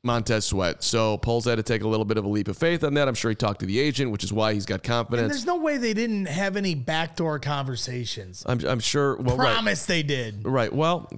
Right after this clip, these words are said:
Speaker 1: sure. But Sweat is saying that he's gonna take some time to look around. Maybe that's a negotiating plea.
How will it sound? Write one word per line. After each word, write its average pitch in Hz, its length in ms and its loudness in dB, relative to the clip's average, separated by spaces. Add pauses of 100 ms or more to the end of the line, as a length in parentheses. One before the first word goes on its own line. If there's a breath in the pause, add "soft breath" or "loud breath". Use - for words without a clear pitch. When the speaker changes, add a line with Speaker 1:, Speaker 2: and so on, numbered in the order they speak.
Speaker 1:
sure. 123 300 2
But - 280 -2
Sweat 143 280 2
is 127 80 0
saying 113 400 2
that 107 100 2
he's 104 160 -2
gonna 110 140 0
take 110 180 0
some 107 140 -2
time 104 180 0
to 101 60 0
look 101 180 -2
around. 90 140 -2
Maybe 104 180 0
that's 101 220 -2
a - 20 -2
negotiating 98 560 -2
plea. 92 220 -2